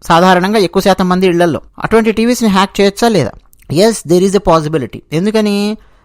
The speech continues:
అది ఇంటర్నెట్ కనెక్ట్ అయ్యి ఉంది. ఎప్పుడైతే ఇంటర్నెట్ కనెక్ట్ అయ్యి ఉంటుందో, హ్యాకర్స్ దాన్ని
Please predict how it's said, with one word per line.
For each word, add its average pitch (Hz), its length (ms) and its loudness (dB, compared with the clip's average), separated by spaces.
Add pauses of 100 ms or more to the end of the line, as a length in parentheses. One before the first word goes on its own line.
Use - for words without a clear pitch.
(100)
అది 147 220 -2
ఇంటర్నెట్ 214 460 0 (100)
కనెక్ట్ 175 300 -2
అయ్యి 160 180 -2
ఉంది. - 480 -10 (340)
ఎప్పుడైతే 240 360 2
ఇంటర్నెట్ 202 400 0 (100)
కనెక్ట్ 170 280 0
అయ్యి 180 160 4
ఉంటుందో, 165 600 2 (140)
హ్యాకర్స్ 208 720 0
దాన్ని 180 260 -2